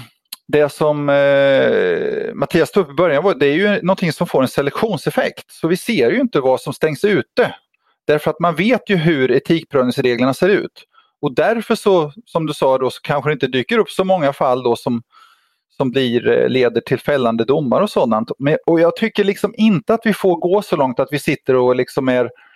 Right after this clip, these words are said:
nöjda med att åtminstone har ingen hamnat i fängelse. För det är liksom,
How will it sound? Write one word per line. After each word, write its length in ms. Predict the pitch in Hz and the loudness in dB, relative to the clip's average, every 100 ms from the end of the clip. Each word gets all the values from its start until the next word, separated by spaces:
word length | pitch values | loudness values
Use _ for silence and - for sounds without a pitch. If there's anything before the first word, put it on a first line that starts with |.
| _ - | _ -2
nöjda 560 | 156 196 160 120 170 | 2 2 2 0 0
med 200 | 220 156 | 0 2
att 240 | 131 123 - | 2 0 -2
åtminstone 640 | 147 160 175 147 - 139 | -8 -2 -2 -2 -2 0
har 60 | 196 | 0
ingen 320 | 175 123 117 | 2 2 2
hamnat 360 | 123 120 117 | 0 -2 -2
i 40 | 135 | -2
fängelse. 880 | - 208 127 135 240 - - 120 135 | -2 -2 0 0 0 0 -2 -2 -6
För 60 | 160 | -2
det 160 | 160 202 | 2 2
är 40 | |
liksom, 380 | 233 - 185 | 0 -2 -4